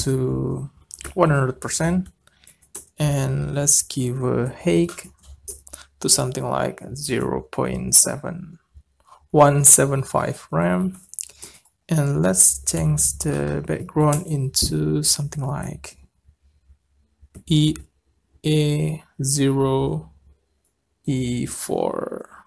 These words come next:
B. So now save, and as you can see in here, we have the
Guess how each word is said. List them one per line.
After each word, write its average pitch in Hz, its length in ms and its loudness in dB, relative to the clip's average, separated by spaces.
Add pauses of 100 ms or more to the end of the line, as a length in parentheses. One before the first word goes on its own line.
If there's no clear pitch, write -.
B. 143 380 -8 (840)
So - 180 -10
now 131 300 -8
save, 143 600 -2 (120)
and 131 280 -2
as - 200 -8
you - 40 -16
can 214 140 -4
see 190 140 -2
in 139 100 -2
here, 120 480 -2
we 131 80 0
have 139 640 0
the 117 580 -2